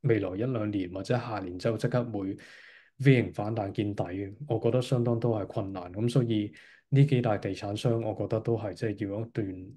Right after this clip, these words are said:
好長時間。而佢本 book 呢，都係未 fully 反映得到 investment properties 嗰個下降，呢家先係慢慢開始即係減值緊。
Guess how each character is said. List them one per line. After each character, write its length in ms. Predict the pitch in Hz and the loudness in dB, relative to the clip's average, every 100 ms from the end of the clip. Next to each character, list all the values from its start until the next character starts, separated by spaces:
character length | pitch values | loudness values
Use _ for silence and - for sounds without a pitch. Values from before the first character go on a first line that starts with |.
| - | -6
好 160 | 123 | -2
長 220 | 120 - 87 | 0 -2 -8
時 200 | - 87 | -10 -6
間。 140 | 95 92 - - _ - | -6 -8 -16 -20 _ -2
而 40 | 113 95 | 0 2
佢 180 | 110 110 | 4 4
本 280 | 123 127 | 4 2
book 320 | - 151 151 143 | 4 4 6 4
呢， 240 | 135 139 _ | 4 0 _
都 120 | 160 151 | 4 4
係 260 | 131 104 101 | 4 -2 -4
未 160 | 98 | -6
fully 420 | - - 135 101 | -6 2 4 4
反 320 | 87 92 95 113 | -2 -8 -4 -2
映 120 | 113 | -2
得 100 | 123 | -2
到 160 | 113 110 | -2 -4
investment 580 | - 104 120 117 131 117 | -4 -4 -2 -2 -2 -4
properties 480 | - 127 117 98 85 | -2 -4 -4 -8 -6
嗰 160 | 107 107 | -6 -4
個 140 | 101 | -6
下 280 | 90 98 90 | -6 -8 -8
降， 220 | - 95 - - - - - | -6 -6 -6 -20 -20 -20 0
呢 220 | 156 160 | 4 6
家 160 | 151 147 | 8 6
先 260 | - 151 | 8 4
係 140 | 123 104 | 6 0
慢 280 | 101 92 95 | -4 -8 -6
慢 160 | 107 | -6
開 240 | 110 127 117 | 0 0 0
始 260 | - 104 | 0 -4
即 120 | 104 117 | 0 -2
係 60 | |
減 240 | - 87 98 | 0 -6 -8
值 140 | - | -10
緊。 360 | - 90 90 | -8 -10 -8